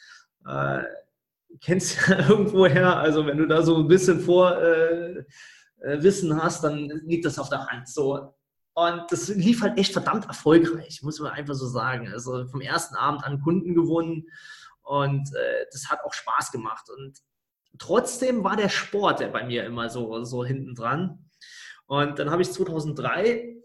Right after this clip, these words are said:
habe ich, äh, Sportökonomie studiert, ähm, nebenbei. Und nachdem ich mit der Ausbildung fertig war, habe dann also meinen Vertrieb aufgebaut und gleichzeitig studiert.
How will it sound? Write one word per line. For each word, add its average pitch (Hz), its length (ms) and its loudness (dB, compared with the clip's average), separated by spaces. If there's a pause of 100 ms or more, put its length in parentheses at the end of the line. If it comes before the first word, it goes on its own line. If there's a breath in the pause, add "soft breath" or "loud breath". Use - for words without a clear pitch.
(100)
habe 160 160 -4
ich, 143 180 -2
äh, 143 140 0
Sportökonomie 185 880 -2
studiert, 175 640 0 (1080)
ähm, 143 220 0
nebenbei. 147 840 2 (460)
Und 147 80 -12
nachdem 147 300 -2
ich 151 120 0
mit 151 160 -2
der 139 120 0
Ausbildung 160 380 -2
fertig 156 300 -6
war, 156 440 -4
habe 147 160 -4
dann 139 80 -4
also 143 160 -2
meinen 131 180 -2
Vertrieb - 420 -4
aufgebaut - 680 -8 (400 loud breath)
und 190 340 4
gleichzeitig 156 720 -4
studiert. 190 540 -2